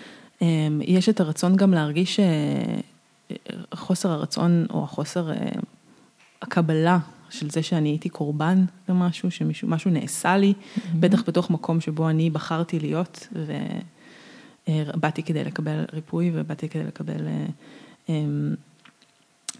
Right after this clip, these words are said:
Speaker 1: אה, אה, מזור ל-, לכאב שלי או לסבל שלי. אה, ו-, ובתוך יחסים שהם, יש בהם יחסי כוח.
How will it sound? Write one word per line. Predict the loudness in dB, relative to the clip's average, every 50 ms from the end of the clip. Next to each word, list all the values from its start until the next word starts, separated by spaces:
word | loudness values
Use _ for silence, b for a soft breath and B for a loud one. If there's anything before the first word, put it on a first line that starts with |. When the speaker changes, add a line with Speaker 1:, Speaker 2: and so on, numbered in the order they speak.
| -6 0
Speaker 1:
אה, | 2 2 4 4 2 0 -2 -4 -8 -12 -10 -8
אה, | -6 -4 -2 -2 0 0 2
מזור | 2 2 2 2 2 2 4 4 6 4 4 2
ל-, | 0 0 0
לכאב | -2 -2 -4 -4 -4 -4 -2
שלי | 0 2 4 4 4
או |
לסבל | 2 0 -4 -4 -2 -2 -2
שלי. | -2 0 2 2 2 2 0 B B B B B B B B -2 B B B B B B B B B _ -16 -6 0
אה, | 2 4 4 4 4 4
ו-, | 4 4 4 4 2 0
ובתוך | 2 4 4 6 6 6 4 4 4 4 4 6 4
יחסים | 4 2 2 4 6 8 8 10
שהם, | 10 8 8 8 8 10 8 8
יש | 8 6 4
בהם | 4 2 2 2
יחסי | 0 -2 -4 -4 -4 -4
כוח. | -6 -6 -8 -10 -10 -12 -16